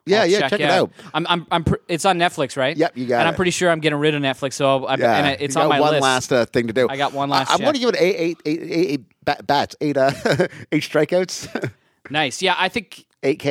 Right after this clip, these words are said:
Speaker 2: I probably was at an eight, but I'll, I'll, uh,
Speaker 1: Mm.
Speaker 2: I'll rewatch for one of our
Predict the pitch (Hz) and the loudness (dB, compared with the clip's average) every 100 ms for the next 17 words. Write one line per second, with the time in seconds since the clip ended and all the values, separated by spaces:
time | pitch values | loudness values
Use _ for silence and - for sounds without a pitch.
0 | 160 185 196 190 208 202 202 160 156 151 | 0 0 0 0 0 -2 -2 0 0 0
1 | 147 139 139 _ _ _ 131 135 135 131 | 0 -2 -2 _ _ _ -8 -2 2 2
2 | 131 135 131 139 131 123 95 147 180 208 | 0 -2 -4 -2 -2 -4 -4 -4 -2 0
3 | 175 180 - 151 135 131 135 131 127 123 | 0 0 -2 -2 0 2 0 2 4 4
4 | - | 0